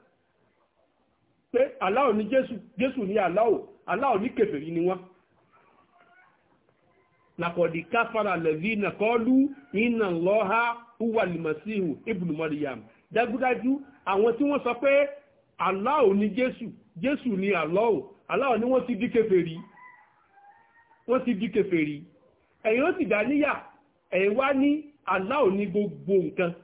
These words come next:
gbogbo nǹkan ni Allah. Kí ló kọ yín ó jẹ́? Tell me, kí ló máa jẹ́ ọkọ ti yín? Tí ẹni tó bá fi Allah wé Jésù,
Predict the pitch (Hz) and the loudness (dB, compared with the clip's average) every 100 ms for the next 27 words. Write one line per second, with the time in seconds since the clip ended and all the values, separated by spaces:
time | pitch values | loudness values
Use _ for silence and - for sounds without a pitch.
0 | _ _ 175 196 160 196 170 190 190 185 | _ _ -2 -2 0 -4 -2 -2 0 0
1 | 151 165 214 185 - - _ _ _ 214 | 0 2 2 2 -4 -16 _ _ _ 0
2 | 214 208 180 196 214 - - - _ _ | 2 2 2 2 -2 -2 -10 -16 _ _
3 | _ _ _ _ _ _ _ _ _ _ | _ _ _ _ _ _ _ _ _ _
4 | _ _ _ _ - 214 220 196 160 - | _ _ _ _ -2 0 0 -2 -4 -6
5 | - _ _ _ _ _ _ _ _ _ | -14 _ _ _ _ _ _ _ _ _
6 | _ 226 220 220 190 180 214 208 185 175 | _ 0 0 2 -2 0 2 2 2 0
7 | 180 185 220 - - _ _ _ _ _ | -4 -6 -8 -12 -20 _ _ _ _ _
8 | _ _ _ 262 254 233 214 262 247 254 | _ _ _ -2 0 0 0 0 2 -2
9 | - 220 185 175 254 196 156 156 220 220 | 0 -2 0 2 2 2 0 0 0 -2